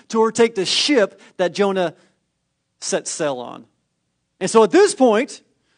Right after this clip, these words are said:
Jonah could have chose to pray and repent, and God would relent.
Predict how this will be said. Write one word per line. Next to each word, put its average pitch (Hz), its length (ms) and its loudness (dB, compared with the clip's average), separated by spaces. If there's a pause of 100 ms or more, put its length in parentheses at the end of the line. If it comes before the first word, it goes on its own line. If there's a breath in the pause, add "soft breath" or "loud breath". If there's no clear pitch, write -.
(180)
Jonah 247 380 4
could 349 220 0
have 339 120 -4
chose 185 580 0 (240 soft breath)
to 185 140 -4
pray 294 640 0 (240 loud breath)
and 190 180 -6
repent, 208 560 -4 (200 soft breath)
and 160 180 -8
God 180 260 0
would 165 240 -4
relent. 151 640 -10